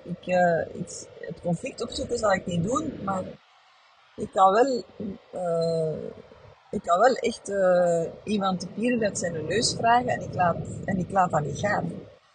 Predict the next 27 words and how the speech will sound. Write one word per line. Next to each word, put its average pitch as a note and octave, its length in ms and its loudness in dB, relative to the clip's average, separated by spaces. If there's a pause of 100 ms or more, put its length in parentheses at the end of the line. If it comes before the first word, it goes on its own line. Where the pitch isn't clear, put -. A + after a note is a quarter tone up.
(320)
Ik - 140 -10
ga G#3+ 120 6
niet B3+ 180 4
gaan G#3+ 160 6
doordrammen, D4 480 2
maar A3+ 100 0
ik G#3 100 -4
wil - 180 -4
ook G3+ 160 -2
echt - 260 -8
gewoon F#3+ 280 -2
weten G3 320 0
wat F3+ 120 -4
er F3+ 200 -10
speelt. - 640 -2 (680)
En G#3 160 2
hoe A3 160 2
dat, G#3 120 2
dat F3+ 120 -4
dan F3+ 180 0
juist E3 340 0
voelt A3 400 -2
voor E3+ 160 -4
mijn D#3+ 180 -4
partner. - 460 -12 (760)
En, G#3 220 6
ehm, G3 540 6